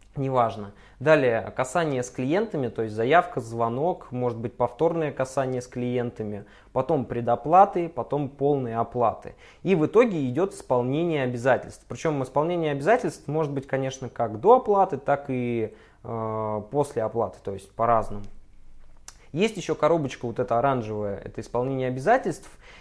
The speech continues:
И как раз исполнение обязательств можно переложить на плечи другого человека, на партнера. Если посмотреть налево, есть воронка партнеров, э, ну, они же поставщики, э, как многие дилеры привыкли называть.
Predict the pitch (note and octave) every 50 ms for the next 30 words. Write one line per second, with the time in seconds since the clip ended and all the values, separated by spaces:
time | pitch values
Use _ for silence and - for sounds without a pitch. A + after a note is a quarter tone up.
0 | - - - - D3 D3 D3 D3 C#3+ C#3 C3+ C3 B2+ A#2+ - C#3 C#3 - G3 F#3+
1 | G3 D#3 - - E3 E3+ F#3 F3+ E3+ E3 D#3 D3+ D3+ G#3+ B3 - G3 C#3 - -
2 | - _ C3 C3 C#3+ E3+ G3 G3 F#3+ D#3 - - B2+ A#2+ B2 B2 B2 A#2+ C3+ E3
3 | G3 G3 - - B2 B2 C3 C#3+ C#3+ B2 - B2+ B2+ C#3 C3+ - - A#2+ B2+ A#2+
4 | A#2+ C3 C3+ C3 B2 - - B2+ B2+ B2+ C3+ C#3 A#2+ - - A2 G#2 - - -
5 | C#3 - E3 D#3+ D3 B2 A2 G#2+ G#2+ G#2 - - G#2 - - - B2 A#2 - C3+
6 | C3+ - B2+ B2+ C#3+ G3 B3+ C#4 B3 E3+ B2+ A#2+ A#2+ C#3 C#3+ C3+ - - A#2 A#2
7 | A#2+ C#3+ E3+ E3 C#3 - A#2+ - - B2 A#2+ - - A3+ C4+ - - - - -
8 | - - - - - - - - - G3+ D#3 - - - - E3 E3+ F3+ F3 C3+
9 | B2 A#2+ - - B2+ - - B2 - - - C#3+ C#3 C#3 - G#3 A#3 C4+ C4+ C#4
10 | - - - - _ - A#2+ A#2+ A#2 - C3+ B2 - D3 D3 C#3 C3 A#2+ B2 A#2+
11 | A#2 C#3 D#3 C#3 B2 A#2+ A#2 A2+ G2+ - B2 A#2+ B2 A#2+ B2 A#2+ - A2 G#2+ G#2+
12 | G2+ G2 - - - - - - - - C3 C3+ C3 B2 C3+ C3 B2+ B2 A2 G#2
13 | -